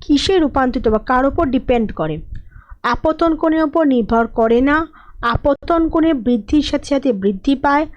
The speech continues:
আপতন কোণে বৃদ্ধির সাথে সাথে হ্রাস পায় ফর্টি ফাইভ ডিগ্রি কোণের জন্য সর্বোচ্চ হতে পারে। এটা হচ্ছে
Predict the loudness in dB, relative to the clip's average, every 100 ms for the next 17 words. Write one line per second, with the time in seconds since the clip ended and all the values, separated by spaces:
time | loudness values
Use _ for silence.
0 | -18 -20 -10 -4 -4 0 0 0 0 0
1 | 0 2 0 0 -2 2 2 2 0 0
2 | 0 0 0 -2 -2 -4 -2 0 0 -2
3 | -10 -18 -12 -2 -2 0 -2 0 0 0
4 | 2 2 2 0 2 2 0 0 2 0
5 | -2 -2 0 -2 -4 -4 0 0 0 -2
6 | -4 -6 -8 -12 -18 -20 -20 _ -20 -10
7 | -4 0 0 0